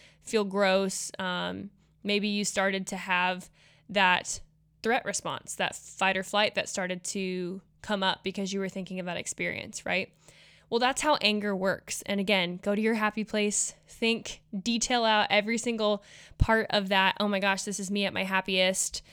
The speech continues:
This is when I felt the best about myself. This is what I was eating. This is what I was doing." You know, maybe it's you with your favorite martini, or maybe it's you on a run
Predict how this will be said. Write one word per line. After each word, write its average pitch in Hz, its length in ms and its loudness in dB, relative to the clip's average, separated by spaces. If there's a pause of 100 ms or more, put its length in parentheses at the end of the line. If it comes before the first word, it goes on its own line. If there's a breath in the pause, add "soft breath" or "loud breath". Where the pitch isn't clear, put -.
(120)
This 214 160 -2
is 202 120 -2
when 202 100 0
I 196 60 0
felt 190 200 -4
the 196 60 -4
best 185 260 0
about 190 160 -4
myself. 180 460 -2
This 202 160 -4
is 196 80 -6
what 202 120 0
I 185 60 2
was 190 140 -4
eating. 196 400 -2
This 196 160 -2
is 226 120 2
what 247 100 4
I 240 60 4
was 247 160 2
doing." 208 580 0 (320 loud breath)
You 214 100 -4
know, 196 100 2
maybe 208 260 2
it's 208 200 2
you 214 160 2
with 202 140 -2
your 214 100 0
favorite 202 280 2
martini, 202 600 2
or 185 80 2
maybe 185 320 0
it's 190 180 -4
you 196 160 0
on 185 120 0
a 185 60 -2
run 185 580 2